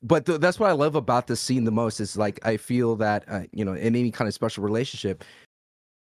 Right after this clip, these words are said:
the significant partner, that it's not the foreground, that's in the background, that's, like, the one literally watching kids while you're on a <laughs> podcast, like,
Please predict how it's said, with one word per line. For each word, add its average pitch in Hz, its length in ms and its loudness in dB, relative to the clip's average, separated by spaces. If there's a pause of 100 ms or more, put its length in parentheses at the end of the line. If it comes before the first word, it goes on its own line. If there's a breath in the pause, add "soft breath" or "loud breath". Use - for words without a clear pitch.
(280)
the 127 180 4
significant 147 520 -2
partner, 135 280 0
that 107 160 0
it's 107 140 -6
not 135 380 2
the 110 140 -4
foreground, 107 520 -2
that's 98 140 -8
in 127 80 -2
the 131 60 0
background, 113 600 -2
that's, 95 260 -8
like, 110 300 -2 (340 soft breath)
the 139 80 4
one 156 400 2 (140)
literally 170 320 4
watching 151 460 2
kids 151 300 2
while 139 200 2
you're 139 180 2
on 139 160 2
a 135 40 2
<laughs> - 0 -
podcast, 139 640 0
like, 151 200 2